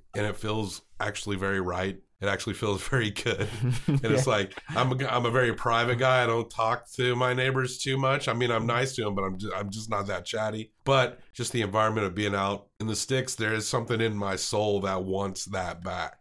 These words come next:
Speaker 2: I can relate to that. I mean, I didn't grow up in the sticks, but used to go to Freeman, who it was almost every weekend for a time, and there is something comforting.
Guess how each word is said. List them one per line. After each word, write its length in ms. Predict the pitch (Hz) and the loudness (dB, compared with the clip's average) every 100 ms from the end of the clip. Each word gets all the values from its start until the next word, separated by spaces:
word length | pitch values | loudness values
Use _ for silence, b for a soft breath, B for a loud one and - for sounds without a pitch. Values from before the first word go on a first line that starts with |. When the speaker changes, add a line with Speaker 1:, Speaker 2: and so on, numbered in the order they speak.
| - _ - | -20 _ -8
Speaker 2:
I 80 | 117 | -4
can 160 | 139 | 0
relate 260 | 123 127 131 | 0 0 0
to 100 | 110 | -2
that. 140 | 101 | 0
I 40 | 107 | 0
mean, 180 | 113 110 | 2 2
I 100 | 120 | 2
didn't 220 | 143 113 | 2 0
grow 220 | 107 113 | 0 2
up 160 | 135 127 | 2 0
in 280 | 107 98 98 | -2 -2 -4
the 100 | 107 | -6
sticks, 440 | - - 104 - | -4 -2 -2 -4
but 240 | - 113 107 - _ | -2 -2 -2 -8 _
used 180 | 269 - | -2 0
to 60 | - | 2
go 200 | 123 120 | 2 4
to 260 | 113 110 | 4 2
Freeman, 580 | 107 - 139 139 110 104 - - - | -2 0 2 2 2 -2 -6 -12 -2
who 280 | 139 120 110 | 0 2 0
it 60 | |
was 260 | 117 113 - - _ - | 0 -2 -6 -10 _ -6
almost 320 | 123 131 117 | 0 2 2
every 160 | 127 117 | 2 0
weekend 500 | 110 131 123 107 104 | 0 0 0 -2 -2
for 280 | 117 104 104 | -2 -2 -2
a 120 | - | -4
time, 480 | - 120 131 107 104 | -2 0 2 0 -2
and 260 | 117 110 | -2 0
there 140 | 110 123 | 2 2
is 100 | 123 | 0
something 340 | 135 113 107 | -2 -2 -2
comforting. 600 | 95 135 131 127 98 98 | -2 0 0 -2 -6 -8